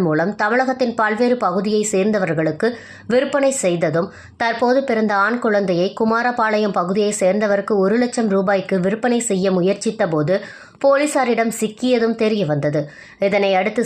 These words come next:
சேட்டுவை கைது செய்த பூலாம்பட்டி போலீசார் தொடர்ந்து அவர் குழந்தைகளை விற்பனை செய்த விவரம் குறித்தும், அதற்கு துணையாக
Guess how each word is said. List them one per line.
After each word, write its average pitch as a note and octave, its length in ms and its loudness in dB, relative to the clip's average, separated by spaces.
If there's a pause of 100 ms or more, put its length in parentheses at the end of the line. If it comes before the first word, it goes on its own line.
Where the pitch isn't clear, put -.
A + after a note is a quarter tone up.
சேட்டுவை G#3+ 440 2
கைது F#3 360 2
செய்த F3+ 360 2
பூலாம்பட்டி A3+ 560 0
போலீசார் F3+ 480 0
தொடர்ந்து A#3+ 380 2
அவர் F3+ 240 -2
குழந்தைகளை A3+ 520 0
விற்பனை F#3 320 0 (100)
செய்த F#3 360 0
விவரம் G#3 360 -2
குறித்தும், F3 360 -2 (420)
அதற்கு A#3+ 360 0
துணையாக C4 400 2